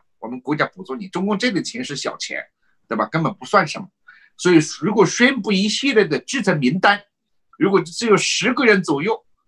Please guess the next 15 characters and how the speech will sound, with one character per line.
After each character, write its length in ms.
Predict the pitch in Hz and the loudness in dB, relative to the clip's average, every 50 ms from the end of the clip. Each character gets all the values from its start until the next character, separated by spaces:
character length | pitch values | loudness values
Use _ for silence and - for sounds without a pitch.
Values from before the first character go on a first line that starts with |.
| _ _ _ _ - | _ _ _ _ -4
啊， 180 | 101 117 113 _ _ _ _ _ - | -4 -4 -4 _ _ _ _ _ 0
根 240 | 139 151 160 170 | 0 0 0 0
本 220 | - - 107 - - | -4 -6 -6 -6 -6
就 100 | - 127 | -12 -12
是 120 | - 123 110 | -10 -10 -12
一 20 | |
个 80 | 95 123 | -12 -12
姿 220 | - - - 202 | -10 -6 -6 -6
态。 200 | 190 165 - _ _ _ _ _ _ _ _ _ _ _ _ _ _ _ - | -6 -8 -14 _ _ _ _ _ _ _ _ _ _ _ _ _ _ _ -2
真 220 | - 247 254 311 - | 0 2 2 2 2
正 200 | 320 269 247 - | 2 0 0 -2
致 200 | - 330 339 294 | -2 0 0 2
命 180 | 277 285 262 | 2 0 2
的 140 | 208 175 139 | 2 2 2
是 320 | - - 180 - - _ | 2 -2 -4 -4 -6 _